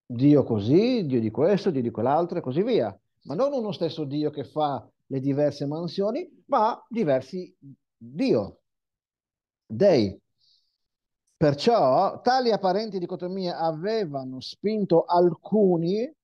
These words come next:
a credere che ci fossero diversi dei. Il Dio della misericordia, il Dio, infatti vedete che il Dio qua è scr-, è scritto minuscolo appositamente, non è uno sbaglio.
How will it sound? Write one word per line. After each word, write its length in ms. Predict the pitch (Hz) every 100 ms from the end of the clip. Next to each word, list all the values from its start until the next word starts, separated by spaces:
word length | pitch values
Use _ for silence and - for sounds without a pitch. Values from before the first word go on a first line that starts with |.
| _ _ _ _
a 160 | - 185
credere 340 | 254 294 190
che 100 | -
ci 140 | - 208
fossero 400 | 247 233 202 170
diversi 560 | 147 196 359 - 180
dei. 420 | 139 117 98 95 - _ _ _
Il 200 | 120 120
Dio 440 | 127 151 147 135
della 200 | 127 120
misericordia, 1080 | 120 110 113 107 156 196 185 151 160 156 151 _ _ _ _ _
il 180 | 139 131
Dio, 220 | 135 156
infatti 280 | 143 160 151
vedete 240 | 143 156
che 120 | 143
il 180 | 147 135
Dio 260 | 127 156 143
qua 140 | 151
è 20 |
scr-, 240 | 135 143 143
è 120 | 135
scritto 260 | 113 135 135
minuscolo 580 | 156 156 - 117 123 -
appositamente, 880 | 113 131 110 113 147 180 123 110 104
non 120 | 123
è 60 |
uno 100 | 160
sbaglio. 460 | 120 117 107 95